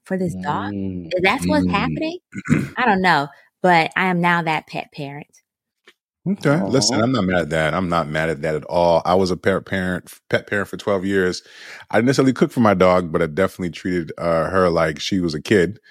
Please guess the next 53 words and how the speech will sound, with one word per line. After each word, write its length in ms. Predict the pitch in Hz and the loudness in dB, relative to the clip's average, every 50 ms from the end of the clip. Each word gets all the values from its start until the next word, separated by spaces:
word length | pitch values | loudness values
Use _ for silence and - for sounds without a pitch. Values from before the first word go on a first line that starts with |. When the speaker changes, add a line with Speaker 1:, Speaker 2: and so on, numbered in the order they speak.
| - _ _ - | -20 _ _ -4
Speaker 3:
one 100 | 92 92 | -2 0
of 80 | 85 | 2
our 120 | 85 82 80 | 2 2 2
kids. 280 | - - 87 85 80 | 0 0 -2 0 0
We 80 | 85 90 | 0 0
didn't 120 | 92 82 | 0 0
have 140 | 87 82 80 | 0 -2 -2
any 120 | 80 80 | -4 -6
kids 200 | 73 - - 80 76 | -6 -4 -4 -4 -4
at 60 | 71 | -4
the 60 | 80 | -8
time, 440 | 85 - 85 80 82 80 76 73 73 | -8 -4 -4 -2 -2 -2 -2 -4 -6
so 220 | - - - 78 76 | -6 -4 -2 0 2
I 100 | 80 82 | 0 0
totally 300 | - - 85 85 82 76 | 0 0 0 0 0 -2
feel 180 | - - 90 92 | -2 -2 -2 -2
you 160 | 90 78 76 | 0 -2 -4
on 100 | 76 73 | -4 -4
that. 240 | 76 76 73 73 - _ - - - - - - | -6 -6 -6 -6 -8 _ -20 -20 -20 -20 -10 -2
And 120 | - 117 117 | 0 2 2
what's 140 | 110 104 - | 2 2 0
funny 280 | - 156 175 190 151 | 0 0 2 2 4
is 180 | 131 123 104 107 | 2 2 2 2
you 60 | 113 | 0
mentioned 260 | 110 123 120 - 113 | 0 0 0 -2 -4
this 120 | 104 - - | -4 -2 -2
whole 120 | 104 87 | -2 -2
kid 260 | - - - 139 139 | -2 -2 -2 -2 -2
thing, 180 | - 95 82 80 | -2 -6 -6 -4
right? 260 | 80 82 87 92 - _ _ _ _ _ _ _ - - - - - - _ _ _ _ _ - | -2 -2 -2 -2 -4 _ _ _ _ _ _ _ -20 -20 -20 -20 -20 -20 _ _ _ _ _ 0
I 80 | 110 117 | 2 2
realize 580 | 113 117 170 196 180 175 160 143 135 123 113 | 4 4 4 4 4 4 4 4 4 2 0
how 140 | - - 127 | -2 -4 -4
susceptible 680 | 127 - 120 - - 127 127 131 - 123 104 101 98 85 | -4 -4 -4 -4 -2 -2 -2 -2 -4 -6 -2 -2 -2 -2
parents 380 | - - 113 113 117 110 - - _ | -4 -4 -4 -2 -2 -2 -4 -6 _
are 400 | - 113 131 117 87 80 78 76 | 0 2 2 2 2 2 0 -2
to 160 | - - - - - | -4 -8 -10 -6 -2
entrepreneurs, 1000 | 92 104 110 104 - 107 - 123 98 98 87 85 82 82 85 90 - - - - _ _ _ _ _ _ _ - | -2 -2 -2 -2 -6 -6 -6 -4 -2 -2 -2 -2 -2 -2 -2 -4 -4 -8 -10 -10 _ _ _ _ _ _ _ 2
uh, 200 | 90 87 90 85 - | 2 4 4 2 0
and 180 | 95 92 80 | -2 -2 2
business 320 | 82 120 143 127 110 95 - | 2 2 2 2 0 -4 -4
people 260 | - - 101 92 87 | -6 -6 -6 -6 -6
who 160 | 78 107 92 | -6 -6 -6
prey 480 | - - - - 127 165 123 113 107 - - | -6 -4 -2 0 0 0 0 -2 -4 -4 -2
on 140 | 101 110 104 | -2 -2 0
the 80 | 107 107 | 0 0
love 520 | 98 92 98 131 143 110 113 127 135 127 | 0 2 2 4 4 2 2 0 -2 -4
that 200 | 113 117 123 - | -2 -2 -2 -4
parents 360 | - - 95 95 110 107 - | -4 -4 -4 -2 -2 -4 -6
have 300 | - - 85 80 90 90 | -6 -4 -4 -4 -4 -4
for 120 | - - 98 | -4 -6 -4
their 180 | 92 113 131 139 | -4 -4 -6 -6
children, 640 | 139 - - 175 202 220 - - 98 78 85 92 | -4 -4 -4 -2 -2 -4 -6 -6 -10 -10 -10 -14